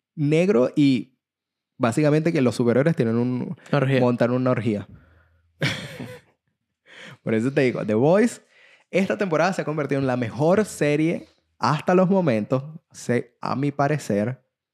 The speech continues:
Speaker 1: de superhéroes que hay.
Speaker 2: Un punto válido.
Speaker 1: Que series
Speaker 2: ¿Cuál?
Speaker 1: nuevas, como por lo menos Peacemaker, tratan de emular, pero no llegan a ese punto.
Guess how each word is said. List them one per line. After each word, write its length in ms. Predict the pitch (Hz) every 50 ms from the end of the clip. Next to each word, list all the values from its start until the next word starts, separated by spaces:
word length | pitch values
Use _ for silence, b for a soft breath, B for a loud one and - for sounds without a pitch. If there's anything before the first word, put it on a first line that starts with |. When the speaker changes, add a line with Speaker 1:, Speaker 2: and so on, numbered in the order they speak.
| _ _ _ _ -
Speaker 1:
de 100 | 110 98
superhéroes 520 | - 104 87 95 90 87 85 87 - -
que 100 | - -
hay. 160 | - - - _ _ _ _ _ _ _ _ _ _ _ _ _ _ _ _ _ _ _ _ _ _ _ _ _ _ _ _ _ _ _ _ _ _ -
Speaker 2:
Un 100 | - 131
punto 360 | 123 - - 117 113 - 123 117
válido. 580 | 110 101 101 80 92 135 - 127 127 135 - _ _ _ _ B B B B B B
Speaker 1:
Que 280 | 170 190 196 185 - - -
series 320 | - - 170 156 147 170 185
Speaker 2:
¿Cuál? 20 | 185
Speaker 1:
nuevas, 340 | 202 202 196 185 185 175
como 260 | - 170 151 147 139 135
por 80 | 143 131
lo 80 | 131
menos 220 | 139 143 139 131 -
Peacemaker, 840 | - 135 123 - - - 175 180 170 151 143 - 170 170 - - -
tratan 360 | 170 151 147 - 175 170 175
de 60 | 180
emular, 600 | 170 151 131 127 131 139 135 127 135 156 165 _ _ _ _ _ _ _ _ _ _ _ _
pero 180 | - 131 127 127
no 100 | 127 131
llegan 280 | 131 131 131 139 135 127
a 40 |
ese 160 | 113 - 139 127
punto. 320 | - 113 104 - _ -